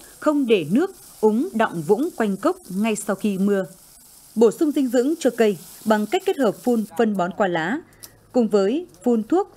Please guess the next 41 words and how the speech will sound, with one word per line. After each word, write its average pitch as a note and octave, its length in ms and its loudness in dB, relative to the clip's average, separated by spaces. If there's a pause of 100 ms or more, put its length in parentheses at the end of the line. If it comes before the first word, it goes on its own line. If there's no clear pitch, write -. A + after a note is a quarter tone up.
phòng F#3+ 240 -2
trừ F#3+ 240 2
sâu G#3 220 -4
bệnh G3 240 0
để F#3 180 0
giảm E3+ 200 -4
rụng D#3 200 -6
quả. F3+ 220 0 (480)
Đối B3 140 0
với A3 140 2
những C#4+ 160 -2
cây A#3 320 0
phát F#4+ 120 -6
triển E3+ 200 -2
sinh G3+ 160 -2
trưởng - 180 -4
còn D#3 160 -4
kém, F3+ 320 -2 (320)
cây D#4 120 0
mang C#4+ 200 0
nhiều A3 240 0
quả, E3+ 260 0 (100)
cắt - 260 -4
tỉa F#3+ 280 0
bớt F4 200 0 (120)
số F3+ 120 -2
quả F3+ 160 -4
trên F3+ 200 -8
cây. G3 240 0 (420)
Thường B3 120 2
xuyên C4+ 180 -2
kiểm - 180 -2
tra A3 120 -4
đồng E3+ 200 -2
ruộng, F#3+ 240 0 (280)
tổ F#3+ 120 2
chức F4 280 -2
phun A#3+ 240 0
phòng E3+ 220 -2
trừ F3+ 380 0
ngay G#3+ 240 -2